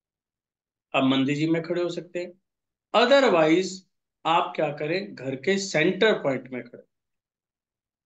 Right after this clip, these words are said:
और center point में मैंने आपको पहले बताया था दिग्वंदना, कि हमें दिशाओं की वंदना करनी है,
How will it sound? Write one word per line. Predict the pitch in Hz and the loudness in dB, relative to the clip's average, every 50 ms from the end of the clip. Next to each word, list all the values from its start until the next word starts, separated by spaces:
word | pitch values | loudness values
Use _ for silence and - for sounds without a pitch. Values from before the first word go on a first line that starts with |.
| _ _ _ _ 151 | _ _ _ _ -6
और | 143 | -4
center | 147 - 151 160 160 180 165 | -2 -2 -2 0 0 0 0
point | 165 160 160 165 165 | 0 2 2 2 2
में | 165 | 2
मैंने | 160 151 143 139 135 | 2 2 2 0 0
आपको | 131 135 - - 143 135 - - _ _ _ _ _ _ _ _ _ _ _ _ | 0 -2 -4 -6 -6 -6 -8 -12 _ _ _ _ _ _ _ _ _ _ _ _
पहले | 143 139 147 160 | 0 2 2 2
बताया | 160 160 160 160 160 | 0 0 0 0 0
था | - 175 147 127 | 0 -2 -4 0
दिग्वंदना, | 127 170 175 160 147 123 123 120 113 113 117 127 123 120 - - _ _ _ _ _ _ _ _ _ _ _ _ _ _ _ _ - | 0 0 0 0 -2 -4 -4 -4 -6 -6 -6 -6 -6 -8 -10 -16 _ _ _ _ _ _ _ _ _ _ _ _ _ _ _ _ 0
कि | 226 240 240 | 2 4 4
हमें | 214 185 180 185 214 247 269 233 165 | 4 4 4 4 4 2 2 0 -2
दिशाओं | 143 156 156 - - 151 147 151 160 165 160 | -2 -2 -2 0 0 2 2 4 2 2 0
की | - - 214 220 214 | -2 -4 -6 -4 -4
वंदना | 180 143 139 131 131 135 135 139 147 151 | -2 -2 -2 -2 -2 -2 -2 -2 -4 -4
करनी | 143 - 120 104 - 107 107 107 107 | -6 -8 -12 -14 -12 -12 -12 -12 -12
है, | - 113 - | -14 -18 -20